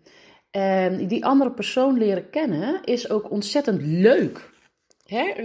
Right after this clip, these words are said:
Kun je je nog herinneren die tijd dat je date, dat je elkaar, eh, voor de, de eerste zoveel keer sprak?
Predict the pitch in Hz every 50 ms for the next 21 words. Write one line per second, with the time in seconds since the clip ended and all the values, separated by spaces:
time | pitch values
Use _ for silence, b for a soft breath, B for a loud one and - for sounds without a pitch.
0 | 226 208 165 214 214 226 220 - 285 294 311 320 320 330 320 - 311 311 294 320
1 | 349 381 381 392 311 294 294 294 - 320 311 320 370 381 - 285 269 269 - 269
2 | 262 254 233 190 156 214 220 247 285 277 - - 269 269 269 262 214 220 214 -
3 | 220 220 214 - - 226 214 208 208 202 202 - - 202 202 196 190 190 196 196
4 | 190 190 196 151 - 185 190 - - - 226 226 226 226 - - - 220 214 190
5 | 190 190 - 196 185 190 - - _ 269 277 294 294 294 - -